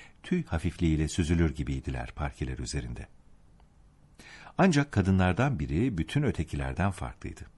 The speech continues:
Hem çok daha güzeldi, alımlıydı, hem de tuvaleti son derece ışıltılı, göz alıcıydı. Alabildiğine ince bir zevki yansıtıyordu giyim kuşamı. En önemlisi de ek bir çabayla ya da zorlamayla değil,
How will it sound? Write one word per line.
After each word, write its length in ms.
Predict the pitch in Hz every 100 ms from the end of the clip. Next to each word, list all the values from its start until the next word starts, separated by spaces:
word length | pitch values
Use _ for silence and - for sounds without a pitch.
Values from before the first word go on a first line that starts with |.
| - - - - - - -
Hem 140 | 117
çok 260 | - 143 -
daha 180 | 78
güzeldi, 640 | 78 78 85 71 62 - -
alımlıydı, 640 | 85 78 76 73 73 127 - - - -
hem 160 | 101
de 80 | 95
tuvaleti 420 | - 90 80 82
son 240 | - 107 90
derece 320 | 80 78 80
ışıltılı, 480 | 80 80 - 87 101
göz 300 | 82 87 78
alıcıydı. 460 | 62 65 110 - - - - - - - - - -
Alabildiğine 720 | 160 160 101 82 82 76 65 - 101
ince 340 | 87 82 127
bir 120 | 90
zevki 400 | 87 80 73 -
yansıtıyordu 680 | 73 65 - - 73 67 69
giyim 300 | 69 71 65
kuşamı. 420 | - - - 60 - - - -
En 120 | 127 120
önemlisi 460 | 87 73 76 139
de 200 | 76 85 - - -
ek 160 | 135 143 90
bir 100 | 78
çabayla 600 | - 76 82 67 69 - - -
ya 120 | 92
da 100 | 90
zorlamayla 680 | 80 85 78 78 76 69 67
değil, 260 | 78 107